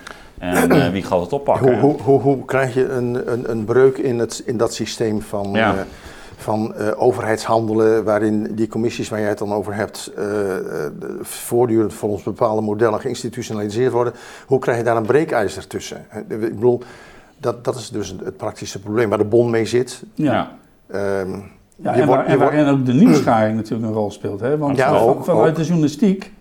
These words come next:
Speaker 2: En, en wie wil er luisteren naar een kritisch boek? Als de, als de, als de, de happy few toch denkt van, "Laten we maar doorgaan." Wie zitten er nu in de, in de commissie twintig tweeëndertig? Laten we het er
Speaker 3: Mhm.
Speaker 2: niet over hebben.
Speaker 3: Mhm.
Speaker 1: Ja.
Speaker 2: Ingesteld door, eh,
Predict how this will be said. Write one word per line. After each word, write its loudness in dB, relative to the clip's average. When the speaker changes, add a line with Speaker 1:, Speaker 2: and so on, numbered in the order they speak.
Speaker 2:
En, 0
en 2
wie 6
wil 6
er 4
luisteren 2
naar 2
een -2
kritisch -6
boek? -8
Als 2
de, 0
als 0
de, -2
als -2
de, 0
de -2
happy 0
few 2
toch 0
denkt -2
van, -4
"Laten 0
we -6
maar -2
doorgaan." -2
Wie 2
zitten 4
er 2
nu 2
in 2
de, 0
in -4
de -2
commissie -4
twintig -8
tweeëndertig? -2
Laten -4
we -8
het -10
er -2
Speaker 3:
Mhm. -2
Speaker 2:
niet 0
over -6
hebben. -12
Speaker 3:
Mhm. -4
Speaker 1:
Ja. -2
Speaker 2:
Ingesteld 0
door, 4
eh, 0